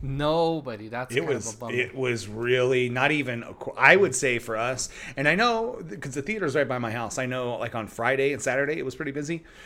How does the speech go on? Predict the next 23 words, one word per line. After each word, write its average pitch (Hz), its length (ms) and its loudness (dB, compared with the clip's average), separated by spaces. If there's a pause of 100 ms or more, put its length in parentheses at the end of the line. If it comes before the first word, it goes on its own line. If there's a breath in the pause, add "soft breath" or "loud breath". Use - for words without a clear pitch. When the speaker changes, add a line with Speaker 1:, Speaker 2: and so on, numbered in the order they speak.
(260 loud breath)
Speaker 2:
um, 127 400 0
but 101 180 -8
Thursday 135 400 2
night 113 720 -8 (400 loud breath)
it 135 240 0
was, 113 840 -4 (280)
there 117 280 2
was 107 320 -8 (340)
me, 117 680 -4
not 151 220 0
even 95 220 -4
qu-, - 260 -12
a 101 80 -10
quarter 98 460 -8
of 98 160 -12
the 95 80 -14
theater 92 360 -10
we 90 160 -12
went 87 200 -14
to 80 180 -14 (160)
Speaker 1:
Wow. 98 180 -16
Speaker 2:
was - 160 -10
full, 82 240 -14